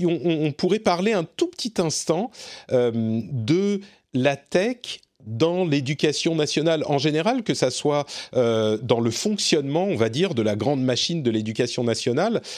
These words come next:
Euh, je sais que souvent, quand on est un spécialiste d'un sujet, on a tendance à se dire : « Ah là là, mais, euh, les gens ne comprennent pas ça et n'utilisent pas ça et ne font pas bien, euh, tel ou tel truc. »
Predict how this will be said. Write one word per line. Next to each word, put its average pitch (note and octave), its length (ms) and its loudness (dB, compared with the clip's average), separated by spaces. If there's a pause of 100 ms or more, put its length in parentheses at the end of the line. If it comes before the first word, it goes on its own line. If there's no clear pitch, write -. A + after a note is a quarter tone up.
(220)
Euh, A2 580 0 (220)
je C3 180 0
sais E3+ 280 0
que D#3+ 400 -2
souvent, B2+ 640 0 (200)
quand B2 100 2
on A2+ 140 2
est C#3 60 2
un A#2 100 0
spécialiste C3+ 580 -2
d'un B2 120 0
sujet, A#2 480 0 (240)
on A2+ 100 2
a A2+ 80 2
tendance C3+ 400 0
à A2 80 2
se F#2 60 -6
dire : « A2 200 0
Ah C3 160 0
là A#2 120 0
là, C3+ 240 2
mais, C3+ 340 2
euh, A2 540 2
les C3 200 2
gens C#3 240 2
ne B2+ 100 2
comprennent B2+ 440 -2
pas G#2+ 160 0
ça C3 240 2
et A#2 80 0
n'utilisent A#2 460 -2
pas A2 160 0
ça C3+ 180 2
et B2 60 0
ne A2 100 0
font C#3 200 -2
pas B2+ 160 2
bien, B2 360 2
euh, G2+ 220 2
tel G#2+ 200 0
ou G#2 80 0
tel G2+ 200 0
truc. » F#3 240 -2